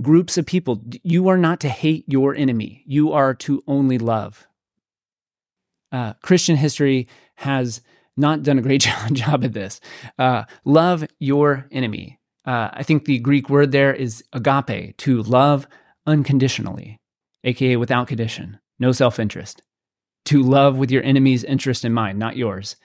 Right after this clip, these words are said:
This is radical self-sacrifice for the enemy. Uh, as many of you know, uh, probably the line from Dorothy Day, "We only love God as much as we love the person who we love the least."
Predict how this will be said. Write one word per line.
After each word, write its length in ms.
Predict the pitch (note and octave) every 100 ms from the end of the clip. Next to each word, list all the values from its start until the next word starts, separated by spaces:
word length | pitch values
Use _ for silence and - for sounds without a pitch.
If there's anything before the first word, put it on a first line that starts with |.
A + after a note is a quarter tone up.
| _ - -
This 160 | D#3
is 180 | G3 D3 - _ -
radical 640 | C3 D#3+ A#3 D#3+ A#2+ F2
self-sacrifice 1120 | - C#3 - B2+ - - C3 C3 A2+ A#2+ A#2 -
for 420 | - - D#3+ F#3
the 180 | E3 E3
enemy. 420 | F3+ C#3+ G2+ - _ _ _ _ _ _ _ _ _ _ _ _ _ _ _ _ _ _ _ _ _ _ C3+
Uh, 140 | B2+
as 140 | C3 C#3
many 160 | D#3
of 80 | C#3
you 60 | C#3+
know, 240 | C#3 C3+ B2+
uh, 240 | C3 A#2
probably 320 | G#2 - C3 B2+
the 120 | A#2
line 260 | B2+ C#3
from 180 | C3+ C3
Dorothy 260 | B2+ B2 B2+
Day, 260 | B2 A#2 A2+ - - -
"We 200 | C3+ C#3
only 240 | D#3 E3+ F3
love 240 | D#3 C3+
God 280 | C#3 C3+ C3
as 160 | B2+ B2+
much 160 | C3
as 120 | B2 A#2
we 100 | A#2
love 320 | A#2 C3+ B2
the 60 |
person 600 | - - B2+ - A#2 A#2+ B2+
who 100 | C#3
we 80 | B2
love 220 | A#2 A2
the 100 | G#2+
least." 420 | G2+ - - -